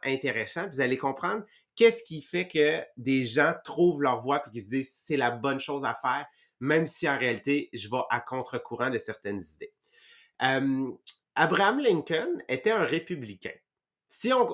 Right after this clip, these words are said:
on essaie de comprendre, ceux qui connaissent un peu moins, là, la politique aux États-Unis, des républicains, c'est comme des conservateurs, un peu, OK ? Mais beaucoup plus à droite que ce que les conservateurs, exemple, au Canada,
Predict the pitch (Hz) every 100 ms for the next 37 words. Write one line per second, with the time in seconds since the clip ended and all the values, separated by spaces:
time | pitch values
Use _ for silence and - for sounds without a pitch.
0 | 143 147 180 185 156 - 131 - 156 180
1 | 180 - - 175 170 151 135 127 131 131
2 | 127 131 131 156 147 113 - 117 113 170
3 | 156 113 107 120 131 196 165 143 147 170
4 | 147 - 185 240 - - - - - 175
5 | 233 254 220 - 143 139 139 117 113 -
6 | 101 - _ _ - 98 - 87 _ _
7 | 110 - 170 202 - _ _ _ - 165
8 | 226 220 - 120 135 247 175 214 185 180
9 | 180 139 135 139 143 - 135 - - 139
10 | 139 147 - 131 123 131 139 123 131 123
11 | 151 143 113 135 135 120 127 117 110 127
12 | 127